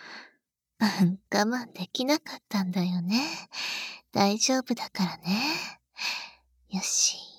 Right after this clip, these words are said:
よし。よし、よし。うん。ほなきん、失敗しちゃったね。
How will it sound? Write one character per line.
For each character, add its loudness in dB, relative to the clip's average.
よ 4
し。 0
よ -8
し、 6
よ -4
し。 2
う 2
ん。 -2
ほ 8
な 0
き -4
ん、 -2
失 4
敗 -4
し 2
ち -2
ゃ -2
っ -12
た -6
ね。 -18